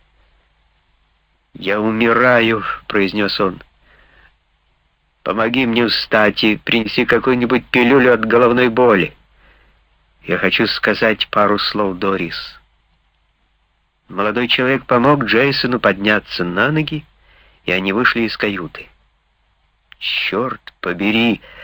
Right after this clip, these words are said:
Джейсон остановился и вытаращил глаза. «Хотел бы я знать, когда-нибудь это кончится или нет?»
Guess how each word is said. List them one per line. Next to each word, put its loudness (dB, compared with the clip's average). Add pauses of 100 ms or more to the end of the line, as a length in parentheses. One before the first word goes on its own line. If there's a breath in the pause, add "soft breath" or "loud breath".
(280 loud breath)
Джейсон -2
остановился 0
и 2
вытаращил 0
глаза. 0
«Хотел -2
бы -2
я 2
знать, -2 (1300)
когда-нибудь -2
это 0
кончится 0
или -2
нет?» -6